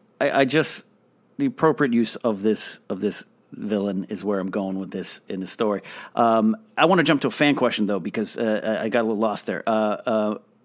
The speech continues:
Kirk Helsig on Facebook asked, "Do you think Orson Krennic will die? I-, if so, will it be by Vader's hand?" Um,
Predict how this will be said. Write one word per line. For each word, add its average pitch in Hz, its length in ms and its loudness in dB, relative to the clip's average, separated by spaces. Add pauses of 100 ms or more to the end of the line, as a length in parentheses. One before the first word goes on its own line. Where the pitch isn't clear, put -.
Kirk 202 220 4
Helsig 131 340 4
on 98 100 -2
Facebook 98 360 -2
asked, 101 180 -2
"Do 131 80 -2
you 135 80 4
think 135 220 0
Orson 117 200 0
Krennic 104 300 -4
will - 60 -8
die? - 420 -6 (500)
I-, 104 60 -2
if 104 420 -2
so, 110 140 0
will 101 60 0
it 92 60 -2
be 95 100 -4
by 90 160 -4
Vader's 87 400 -8
hand?" 87 520 -8 (360)
Um, 101 560 2